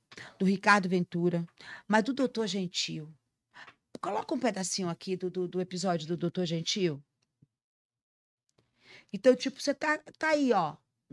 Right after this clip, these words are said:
Não tô achando nada pra ver na T V aberta, na T V a-, fechada, tal. Tô na internet, meu negócio é a internet. Assiste esse episódio do doutor Gentil. Outro que eu vou destacar. Vamos destacar outro.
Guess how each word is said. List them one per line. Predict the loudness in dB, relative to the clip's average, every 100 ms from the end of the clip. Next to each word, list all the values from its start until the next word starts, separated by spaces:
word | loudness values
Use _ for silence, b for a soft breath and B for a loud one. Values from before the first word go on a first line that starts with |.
| -20 _ _
Não | -10 -8
tô | -2
achando | 0 0 0 -2
nada | -2 -2 -4
pra | -6 -8
ver | -10 -6 -4 -2 0 2
na | 0
T | -4 -4
V | -2
aberta, | -4 -6 -6 -4 -4 -4 -6
na | -6
T | -6
V | -4
a-, | -6 -10 B B B _
fechada, | -10 -8 -4 -2 0 0 0 -4
tal. | -4 -2
Tô | -2
na | -2
internet, | -4 -4 -4 -4 -4 -4
meu |
negócio | -4 -2 -4 -4
é | -8
a |
internet. | -6 -6 -4 -4 -6 _ _ _ _ _ _ 2
Assiste | 2 2 -2 0 0 -4 -8
esse | -6 -4
episódio | -4 -2 -2 -2
do | -6
doutor | -4 -2 -2 0
Gentil. | -2 -2 -4 -4 -8 _ _ b b
Outro | 8 10 10 2
que |
eu | -2
vou | 0
destacar. | -2 -4 -6 -4 -6 -6 _ _ -4
Vamos | -2 -2
destacar | -2 -4 2 4
outro. | 4 0 -2 -8 -10